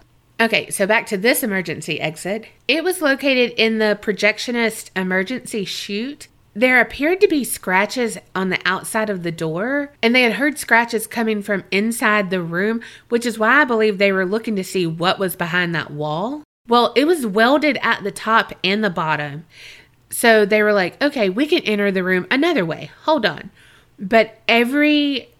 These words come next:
time they tried something different, they were hit with roadblocks. Now, they have gotten responses on E V Ps of someone saying,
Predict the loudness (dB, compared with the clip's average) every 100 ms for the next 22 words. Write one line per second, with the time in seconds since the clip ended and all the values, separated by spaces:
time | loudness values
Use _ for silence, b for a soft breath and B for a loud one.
0 | -12 -2 0 2 0 0 -2 -2 -2 -4
1 | -4 -2 -4 -4 -6 -6 B B B 2
2 | 4 2 0 0 0 0 -4 -2 2 2
3 | 0 -2 -2 -4 -14 -18 _ -4 0 2
4 | 2 2 0 2 2 2 -2 -4 0 0
5 | 0 -2 -6 -4 -4 -2 -4 -6 -4 -4
6 | -4 -6 -12 B B B -8 -4 0 2
7 | 2 0 2 2 0 -4